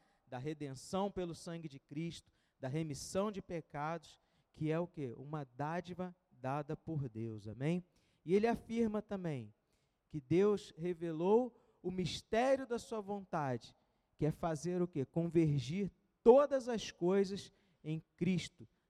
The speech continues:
tanto no céu como na terra, amém? Deus é bom.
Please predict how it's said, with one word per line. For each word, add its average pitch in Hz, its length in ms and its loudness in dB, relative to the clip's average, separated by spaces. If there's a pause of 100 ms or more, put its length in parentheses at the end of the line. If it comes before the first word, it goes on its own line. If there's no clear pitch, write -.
(100)
tanto 151 300 -2
no 131 100 -6
céu 175 580 -2 (360)
como 156 240 0
na 151 140 -4
terra, 107 500 -10 (100)
amém? 123 480 -4 (1300)
Deus 156 460 2
é 147 120 0
bom. 127 480 -4